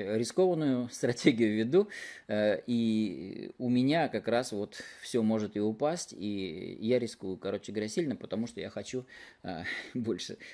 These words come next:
заработать. Если хочешь больше заработать, надо больше рисковать. Но я знаю, что очень многие люди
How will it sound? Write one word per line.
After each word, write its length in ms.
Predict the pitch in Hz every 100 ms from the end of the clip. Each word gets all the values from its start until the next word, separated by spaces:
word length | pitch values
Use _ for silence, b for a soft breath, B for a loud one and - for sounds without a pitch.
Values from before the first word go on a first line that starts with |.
| B
заработать. 600 | 107 101 107 135 143 98
Если 300 | 107 107 101 B B _
хочешь 260 | 107 110 107
больше 280 | 104 110 117
заработать, 560 | 107 107 113 156 110 -
надо 460 | 92 69 113 110
больше 260 | 101 113 117
рисковать. 520 | 104 - 107 98 85 B B
Но 300 | 147 190 120 -
я 220 | 123 127
знаю, 380 | 127 117 92 90
что 180 | -
очень 380 | 117 285 - 240
многие 380 | 170 165 120 107
люди 480 | 98 87 87 69